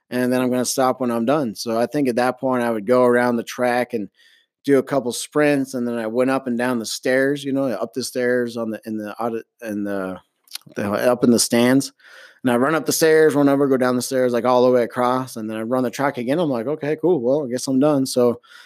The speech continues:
went home and stretched, and I just was like, "Okay, cool. I did it." And then I did it the next day, and then I did it the day after that. And then, um, once the, uh, I signed up to do varsity football,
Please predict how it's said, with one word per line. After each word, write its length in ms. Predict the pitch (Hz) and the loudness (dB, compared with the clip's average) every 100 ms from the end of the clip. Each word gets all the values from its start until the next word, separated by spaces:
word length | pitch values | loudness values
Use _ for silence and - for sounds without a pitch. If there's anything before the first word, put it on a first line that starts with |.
| - _ _ - | -20 _ _ -2
went 180 | 139 | 0
home 400 | 139 160 151 156 | 2 4 4 4
and 220 | 131 107 - | 2 0 -6
stretched, 560 | - 151 175 - - | -4 -2 -2 -8 -16
and 340 | 113 107 104 95 _ _ _ | -16 -14 -16 -20 _ _ _
I 120 | 101 120 | -12 -8
just 280 | 127 - | -8 -8
was 100 | 113 | -10
like, 240 | 120 120 120 | -6 -4 0
"Okay, 260 | 160 185 | 2 2
cool. 240 | 175 220 170 | 4 6 6
I 40 | |
did 180 | 143 185 | 6 2
it." 140 | 180 - _ _ _ _ | 0 -4 _ _ _ _
And 100 | 113 | -4
then 60 | 127 | -2
I 80 | 127 | 2
did 160 | 139 | 2
it 20 | |
the 80 | 143 | 4
next 280 | 151 185 - | 2 2 0
day, 280 | 120 95 87 _ | -4 -4 -8 _
and 420 | 92 95 101 107 110 | -14 -12 -10 -6 -2
then 120 | 120 | 0
I 100 | 123 | 2
did 160 | 131 | 4
it 40 | 135 | 4
the 100 | 131 | 4
day 180 | 139 143 | 4 4
after 240 | 147 147 | 2 2
that. 380 | 156 156 101 - | 2 2 -2 -6
And 220 | 107 117 | -4 0
then, 160 | 123 131 | 2 2
um, 440 | 139 135 127 120 - | 2 2 2 0 -6
once 680 | 131 139 151 151 - - - - | 2 4 4 2 -2 -6 -8 -2
the, 340 | 135 135 131 | 0 4 4
uh, 300 | 123 123 120 117 _ - | 4 4 2 -4 _ -8
I 120 | 127 | -4
signed 340 | - 143 143 | 0 0 2
up 140 | 139 131 | 0 -2
to 80 | 127 | -2
do 180 | 127 | -2
varsity 440 | 120 135 131 135 113 | 2 0 0 -4 -4
football, 540 | - 156 120 127 139 | 0 0 2 2 0